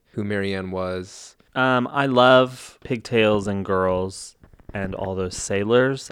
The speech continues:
Speaker 2: I love jesters and lusters and pesters. I love tuna rubber, a little blubber in my igloo. I love those little turns of phrase throughout the
Speaker 1: Mm.
Speaker 2: song. So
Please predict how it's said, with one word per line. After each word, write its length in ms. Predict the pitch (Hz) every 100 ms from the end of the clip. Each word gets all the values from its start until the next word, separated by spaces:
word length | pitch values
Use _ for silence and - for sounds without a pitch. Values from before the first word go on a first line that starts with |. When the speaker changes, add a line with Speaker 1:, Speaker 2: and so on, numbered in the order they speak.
| -
Speaker 2:
I 80 | 98
love 460 | 95 92 92 92 - - _ _
jesters 540 | - 117 - 113 107 101
and 160 | 95
lusters 760 | 104 104 - 107 107 107 - - _
and 140 | 98 -
pesters. 680 | 110 - - 107 104 107 - -
I 120 | 92
love 520 | 95 95 95 95 92 - - _ _ -
tuna 400 | - 135 123 120
rubber, 360 | 107 107 110
a 60 | 110
little 200 | 101 98
blubber 360 | 87 104 98 104
in 80 |
my 120 | 95 95
igloo. 200 | 98 107
I 60 | -
love 500 | 95 98 98 92 85
those 240 | 90 85
little 140 | 90 90
turns 320 | - 92 87
of 60 |
phrase 240 | - 95 92
throughout 260 | - 95
the 80 | 95
Speaker 1:
Mm. 80 | 95
Speaker 2:
song. 260 | 98 98 92
So 240 | 101 101